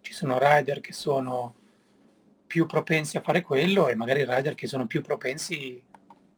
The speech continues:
a fare, a, a fare training per le Olimpiadi, no? Cioè, nel senso, non, non c'è una, n-, non è che dici, "Boh, allora tu se non filmi una video part non sei un buon rider",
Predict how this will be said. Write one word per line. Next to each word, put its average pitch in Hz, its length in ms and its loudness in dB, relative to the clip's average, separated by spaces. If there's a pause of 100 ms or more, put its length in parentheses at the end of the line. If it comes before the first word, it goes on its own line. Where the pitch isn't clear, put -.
(200)
a - 100 -20
fare, 127 420 -6
a, 120 160 -10
a - 720 -20
fare 143 240 -2
training 151 400 0
per - 140 -2
le 135 60 -2
Olimpiadi, 123 520 0
no? 117 200 -6 (100)
Cioè, - 160 -2
nel 135 80 -2
senso, 139 460 -4 (720)
non, 143 180 -4
non 139 220 -2
c'è 170 360 8
una, 135 500 -6 (760)
n-, - 240 -6
non 160 180 0
è 196 160 6 (580)
che - 120 -8
dici, 147 240 -6
"Boh, 147 160 -2
allora 143 180 -2
tu 147 420 -6 (380)
se - 180 -12
non 147 160 -6
filmi 147 380 -10
una 139 140 -8
video 139 280 -6
part 139 460 -4 (200)
non 139 120 -10
sei 139 200 -6
un 131 100 -6
buon 127 180 -4
rider", 117 480 -8